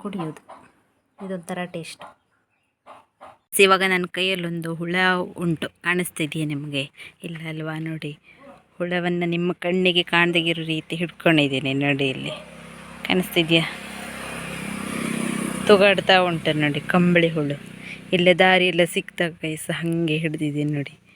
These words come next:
ಇದು ಯಾವ ಅಂದ್ರೆ ಎಂತ ಹೇಳಿ, ಒಂದು ದಾರದ ಮೂಲಕ ಜೋತಾಡ್ತಾ ಇದೆ, ಆದ್ರೆ ನಮಗೆ ಮಾತ್ರ ಕಾಣಿಸೋದೇ ಇಲ್ಲ. ಅದು ಬಲೆ, ಜೇಡ್ರ ಬಲೆಯಲ್ಲಿ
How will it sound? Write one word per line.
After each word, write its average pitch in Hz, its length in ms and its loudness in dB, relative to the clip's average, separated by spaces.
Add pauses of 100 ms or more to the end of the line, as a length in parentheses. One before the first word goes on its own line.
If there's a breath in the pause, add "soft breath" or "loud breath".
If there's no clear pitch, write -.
(760 soft breath)
ಇದು 196 120 0 (160)
ಯಾವ 185 260 4 (720 loud breath)
ಅಂದ್ರೆ 185 220 6 (200)
ಎಂತ 180 140 0 (100)
ಹೇಳಿ, 160 180 0 (100)
ಒಂದು 175 180 2 (100)
ದಾರದ - 600 -6 (100)
ಮೂಲಕ 175 340 -4 (300)
ಜೋತಾಡ್ತಾ 185 600 -2
ಇದೆ, 143 140 -4
ಆದ್ರೆ 180 220 0
ನಮಗೆ 190 320 0
ಮಾತ್ರ 185 200 -2 (100)
ಕಾಣಿಸೋದೇ 196 520 0
ಇಲ್ಲ. 160 80 0 (100)
ಅದು 151 120 -2 (720)
ಬಲೆ, 175 240 4 (1300)
ಜೇಡ್ರ 190 380 4
ಬಲೆಯಲ್ಲಿ 175 420 0